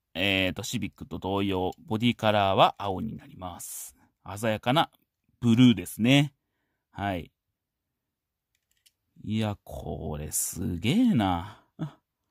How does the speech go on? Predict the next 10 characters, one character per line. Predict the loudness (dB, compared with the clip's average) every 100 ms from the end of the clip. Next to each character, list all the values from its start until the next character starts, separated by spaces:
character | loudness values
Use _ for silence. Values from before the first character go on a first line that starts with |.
| _ _ _ _ _ _ _ _ _ _ _ _ _ _ _ -10
マ | -2 2 2
ジ | 2 0
で | -2
び | -6 -8
っ | -8 2
く | 2
り。 | 6 2 2 0 0 0
<laughs> | -4 -8 -8 -8 -10 -10
は | -4 -2 -2
い。 | -4